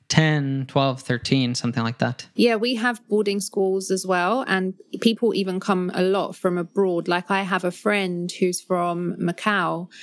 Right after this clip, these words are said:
Speaker 2: and I think from the age of seven, he was sent to boarding school in the U K. So he was really young, and I think it was quite hard on him. But that does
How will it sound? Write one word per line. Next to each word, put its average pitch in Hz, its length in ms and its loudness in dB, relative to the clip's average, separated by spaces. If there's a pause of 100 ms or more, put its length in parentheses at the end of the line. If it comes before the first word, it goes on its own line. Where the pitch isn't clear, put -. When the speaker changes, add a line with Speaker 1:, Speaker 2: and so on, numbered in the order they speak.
(300)
Speaker 2:
and 175 400 0
I 175 60 -2
think 190 200 0
from 196 160 0
the 190 80 0
age 180 220 0
of 180 100 -4
seven, 175 580 0
he 190 240 0
was 180 240 -2
sent 175 400 -2
to 185 120 2
boarding 180 420 0
school 165 560 0
in 170 140 0
the 165 80 -2
U 170 180 0
K. 175 220 0
So 190 120 -2
he 226 120 2
was 247 160 -2
really 226 380 0
young, 196 440 0
and 185 120 0
I 190 60 2
think 202 260 0
it 208 60 2
was 196 140 -2
quite 185 260 0
hard 208 320 0
on 180 120 -2
him. 170 400 -2 (180)
But 180 140 4
that 185 180 2
does 190 520 0